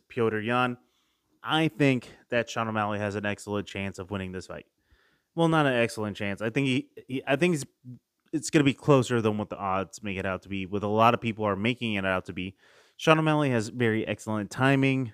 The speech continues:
He has reach. If he keeps this standing, if he keeps Peter at a distance,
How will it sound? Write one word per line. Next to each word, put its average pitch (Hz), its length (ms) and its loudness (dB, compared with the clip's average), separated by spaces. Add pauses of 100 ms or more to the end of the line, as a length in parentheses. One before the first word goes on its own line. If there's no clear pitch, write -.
(160)
He 113 120 -6
has 101 300 -2
reach. 135 480 0 (240)
If 110 140 -6
he 147 160 -6
keeps 143 500 -8
this 131 260 0
standing, 120 800 -2 (120)
if - 160 -12
he 120 260 -6
keeps - 480 -8 (120)
Peter 123 440 -2 (100)
at 110 240 0
a 98 60 0
distance, 151 840 -6